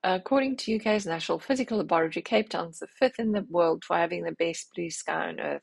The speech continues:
acting to secure, ek dink dis die beste blou lig wat mens, ehm, daar kan kry. En dan die laaste feit, een in vyf,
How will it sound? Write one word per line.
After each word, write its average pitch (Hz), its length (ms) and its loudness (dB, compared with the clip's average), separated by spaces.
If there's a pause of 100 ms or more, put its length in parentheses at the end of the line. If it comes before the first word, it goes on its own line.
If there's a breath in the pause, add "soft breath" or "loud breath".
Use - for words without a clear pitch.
acting 165 280 -10
to 160 100 -20
secure, - 420 -10
ek - 200 -18
dink 165 180 -20
dis - 160 -16
die 156 100 -14
beste - 540 -6 (840 soft breath)
blou 165 240 0
lig 160 220 -2
wat 170 220 -6
mens, - 420 -8
ehm, - 380 -4 (680)
daar 160 240 0
kan 160 160 -10
kry. - 220 0 (100)
En 170 80 4
dan 170 160 6
die 254 140 6
laaste 156 440 6
feit, 147 300 -2
een 202 160 -4
in 190 160 -8
vyf, 160 240 -4